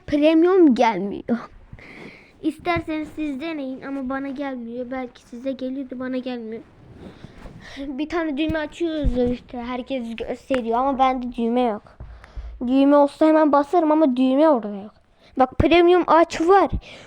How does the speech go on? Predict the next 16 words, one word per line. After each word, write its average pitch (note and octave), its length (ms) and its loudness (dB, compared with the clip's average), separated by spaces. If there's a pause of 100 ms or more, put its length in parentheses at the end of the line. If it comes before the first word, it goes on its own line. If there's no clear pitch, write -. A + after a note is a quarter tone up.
(100)
Ona D#4 300 6
basıyorum B4+ 580 6
açılmıyor. B3+ 720 2 (1700)
O F4 140 2
yüzden D#4+ 380 -2 (2000)
yani A#3+ 500 -10
kötü - 280 -18
oluyor. - 300 -14 (2750)
Ve C4 200 -4
arkadaşlar E4 720 -4 (680)
yeni E4 260 -4
öğrendiğim D#4 640 0
bir E4+ 160 0
sürü D#4 280 -6
eşyalar E4 720 0
var. G#3+ 240 -10